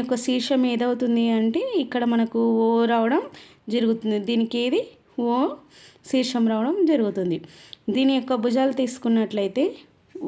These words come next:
ఓసి, ఓడి భుజం రావడం జరుగుతుంది. ఇది థర్డ్ వే. నెక్స్ట్ ఫోర్త్ చూడండి, ఫోర్త్ తీసుకున్నట్లయితే మనకు యాంగిల్ డిఓఏ. ఏంటిది? డిఓఏ.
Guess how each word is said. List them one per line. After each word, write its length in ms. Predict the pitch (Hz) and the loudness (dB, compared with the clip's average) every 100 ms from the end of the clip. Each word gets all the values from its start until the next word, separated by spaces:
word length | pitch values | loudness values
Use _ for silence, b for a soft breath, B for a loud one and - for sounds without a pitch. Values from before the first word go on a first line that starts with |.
| 208 | -2
ఓసి, 320 | 214 226 330 453 - b b b b b - 226 | -2 -2 -2 -2 -6 b b b b b -4 0
ఓడి 220 | 220 226 523 - _ _ 220 | 2 2 -2 -6 _ _ -2
భుజం 280 | 233 226 226 214 | 0 2 2 2
రావడం 280 | 196 208 330 330 | 0 2 2 4
జరుగుతుంది. 460 | 247 196 185 185 262 254 | 2 0 -2 -4 -2 -2
ఇది 120 | 359 392 | -2 -2
థర్డ్ 280 | 247 214 190 175 | -2 0 0 0
వే. 100 | 165 160 B B B B B 254 | -2 -4 B B B B B -2
నెక్స్ట్ 280 | 269 262 - 277 269 | 0 0 0 -2 0
ఫోర్త్ 340 | 294 294 294 294 | 2 2 2 -2
చూడండి, 420 | - 277 262 269 - - B B _ | 0 2 2 2 0 -8 B B _
ఫోర్త్ 320 | - 294 285 302 294 | 0 2 2 -2 -2
తీసుకున్నట్లయితే 720 | 269 - 269 254 247 240 247 240 | -4 -2 -2 0 0 -2 -2 -2
మనకు 260 | 233 233 330 523 - 233 | -2 0 -2 -4 -4 0
యాంగిల్ 360 | 233 233 294 523 B B B _ 214 | 2 2 2 -2 B B B _ -2
డిఓఏ. 1400 | 254 330 480 - - - 220 240 320 508 - 226 226 220 - 214 | 2 2 0 -12 -20 -6 -2 0 0 -4 -10 -2 0 0 0 0
ఏంటిది? 340 | 220 254 381 605 285 196 | 0 0 -2 -2 -2 -2
డిఓఏ. 1080 | 240 269 427 226 202 220 269 403 262 220 233 | 0 -2 -2 -4 -2 0 0 0 0 2 0